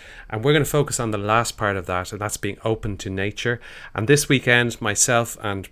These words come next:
Professor T, the laurel to my Hardy, the ant to my Deck, the trump to my Boris Johnson, he is going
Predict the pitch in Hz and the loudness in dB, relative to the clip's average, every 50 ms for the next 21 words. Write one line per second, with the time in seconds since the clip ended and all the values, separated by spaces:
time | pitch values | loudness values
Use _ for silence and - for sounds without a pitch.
0 | - - - 90 - - - 139 139 - - 104 - - - 113 110 110 107 107 | -18 -14 -12 -10 -4 2 4 4 4 4 4 -2 -4 -4 -4 -2 -2 -2 -2 -4
1 | 107 - - - - - - - - - - 104 98 95 104 120 139 139 135 117 | -6 -10 -16 -20 -20 -20 -20 -20 -12 -6 -2 -2 0 4 6 6 8 8 6 4
2 | - - 107 98 92 - - 113 113 117 110 113 113 110 107 - - 101 98 98 | 2 0 0 -2 0 0 0 2 2 2 2 2 0 -2 -4 -6 -6 -6 -6 -6
3 | - - - - 123 131 127 - - - - 104 101 98 98 - - 113 110 107 | -8 -6 0 4 6 6 4 4 -2 -8 -6 -4 -2 -2 -2 0 4 6 6 6
4 | - - - - - - - - - _ _ - - - - - - 147 147 143 | 6 2 -6 -14 -14 -20 -20 -20 -20 _ _ -12 -12 -10 -2 4 6 6 6 6
5 | 143 - - 117 110 104 104 - 104 104 101 95 - - - 107 107 101 - - | 4 0 -2 -2 0 -2 0 0 0 0 0 0 0 2 2 2 2 0 -2 -6
6 | 110 101 - - - - - - - - - - - - - - - - - - | -8 -10 -10 -14 -20 -20 -20 -20 -20 -20 -20 -20 -20 -20 -20 -20 -20 -20 -16 -8
7 | - 151 160 170 175 165 147 139 - - - 131 120 - - - 143 127 127 127 | -2 2 4 4 6 4 2 0 -2 -4 0 0 0 0 0 2 4 4 6 4
8 | 127 123 123 117 | 4 0 -2 -4